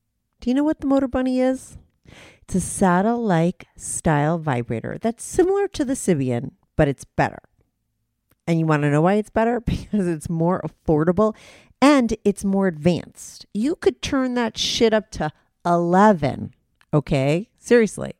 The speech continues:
It rotates one way and then it goes another way. No other saddle toy does that.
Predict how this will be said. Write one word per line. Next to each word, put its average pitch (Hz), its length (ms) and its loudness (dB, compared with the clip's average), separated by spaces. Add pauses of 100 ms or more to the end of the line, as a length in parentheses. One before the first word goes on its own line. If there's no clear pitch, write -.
(500)
It 170 100 0
rotates 170 460 -2
one 151 320 0
way 147 420 2
and 147 160 -6
then 147 140 -4
it 143 100 -6
goes 147 240 0
another 139 460 0
way. 123 480 -2 (160)
No 254 580 4
other 226 480 0
saddle 202 560 2
toy 180 400 -4
does 165 320 0
that. - 300 -12